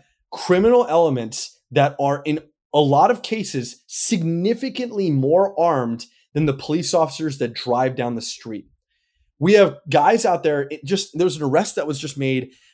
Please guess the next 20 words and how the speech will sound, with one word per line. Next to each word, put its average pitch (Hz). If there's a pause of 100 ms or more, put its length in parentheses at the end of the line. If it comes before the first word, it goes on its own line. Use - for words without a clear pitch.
(120)
um, 117 (600)
a, 139
a 139
couple 190
days 165
ago 117 (320)
where 143
these 185
guys 240
are 170
running 170
around 170
with 131
plate -
carriers, 104 (200)
armored 262
plate 269
carriers, 123 (480)
full 254
on 202